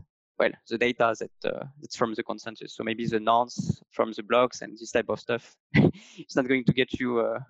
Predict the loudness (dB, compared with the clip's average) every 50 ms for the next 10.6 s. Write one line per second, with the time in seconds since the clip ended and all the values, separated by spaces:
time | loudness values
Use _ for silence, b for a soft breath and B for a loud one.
0 | _ _ 2 2 4 4 2 2 4 4 6 6 4 0 -2 _ _ b b b
1 | b b b b b b b _ _ -12 -6 4 6 8 8 8 6 6 4 2
2 | 2 4 4 2 2 -2 -8 -12 -12 -16 _ _ 4 4 6 4 2 0 -2 -2
3 | 2 2 2 4 4 4 2 2 2 0 0 0 0 -4 -2 2 4 4 4 4
4 | 4 2 0 -2 -2 -6 -14 -20 _ _ _ _ _ _ 2 2 2 2 -2 -4
5 | 0 2 2 2 2 -2 0 0 0 0 -2 -10 -6 _ 6 6 6 6 2 _
6 | -10 -10 -10 -18 -20 -20 _ _ _ 0 0 0 0 -4 -6 -6 0 4 6 6
7 | 6 4 4 0 -2 0 -4 -4 -2 -2 0 0 0 -2 -2 -6 -12 -14 -8 2
8 | 4 4 4 4 2 0 -2 -2 -2 -8 -12 -18 _ _ _ -2 0 0 0 -2
9 | -6 -12 -18 _ _ _ _ 0 4 6 8 8 6 4 2 0 2 2 2 2
10 | 0 -4 -2 _ 4 4 4 4 -2 -4 -6